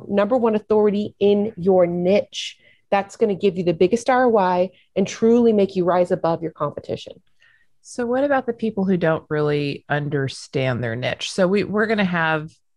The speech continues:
Speaker 2: everybody listening to this, from salon and spa owners. We have, um, we have C E Os of,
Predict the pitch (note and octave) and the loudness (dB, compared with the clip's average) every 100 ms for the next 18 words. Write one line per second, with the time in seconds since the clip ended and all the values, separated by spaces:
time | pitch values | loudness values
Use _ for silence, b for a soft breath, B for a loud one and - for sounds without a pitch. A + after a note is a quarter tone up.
0 | _ - E3+ D#3+ D#3 D3 C#3+ D3 - D3+ | _ -2 0 0 -2 -2 0 -2 -2 -4
1 | C#3 - C#3 C3+ - - C3+ B2+ B2+ C3+ | -4 -2 -2 -2 -6 -4 -2 -2 -2 -6
2 | E3 _ b b b b - - C3+ C#3+ | -8 _ b b b b -14 -6 -4 -2
3 | E3+ E3 E3 E3+ - D3 C3+ B2+ - - | 0 0 0 -4 -4 -4 -2 -4 -8 -8
4 | - E3 E3 - D#3 D#3 D#3 D#3 D#3 D3+ | -2 0 0 -2 -2 0 0 0 0 -2
5 | D#3 - D#3+ D3+ D3 C#3+ C3+ C3+ C3+ C3 | -4 -8 -6 -4 -4 -2 -2 0 0 -2
6 | D3+ _ b b b b D3 C#3+ B2+ B2 | -6 _ b b b b -4 -2 -2 -4
7 | - D3+ D3 C#3+ C3+ C3+ - _ _ - | -4 -4 -2 -2 -2 -6 -12 _ _ -20
8 | - - - F3+ D#3 D#3+ D#3 D#3 D#3 D3+ | -20 -16 -8 -4 -4 0 2 4 4 2
9 | D3 - C#3 C3+ C3 C#3+ | 0 -2 0 0 -2 -6